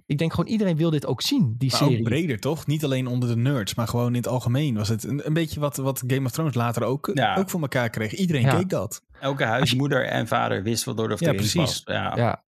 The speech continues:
Speaker 1: Als je kijkt naar bijvoorbeeld hoe succesvol The Witcher was voor Netflix, dan heeft The Lord of the Rings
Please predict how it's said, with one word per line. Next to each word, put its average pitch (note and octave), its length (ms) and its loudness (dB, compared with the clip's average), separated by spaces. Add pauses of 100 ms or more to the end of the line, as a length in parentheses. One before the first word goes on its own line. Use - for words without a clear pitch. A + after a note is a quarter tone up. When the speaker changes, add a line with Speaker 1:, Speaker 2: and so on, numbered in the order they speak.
(340)
Speaker 1:
Als E3 160 0
je D#3+ 100 -2
kijkt F3+ 280 0
naar D#3 140 2
bijvoorbeeld C#3+ 320 0
hoe E3+ 120 2
succesvol D3 680 0
The B2 120 0
Witcher E3 340 0
was B2+ 200 0
voor A#2+ 120 -2
Netflix, F#3 640 0 (380)
dan C#3 180 2
heeft C3 420 0 (300)
The C#3 100 -2
Lord D3 160 2
of C#3 80 0
the C3+ 100 0
Rings G3 460 -2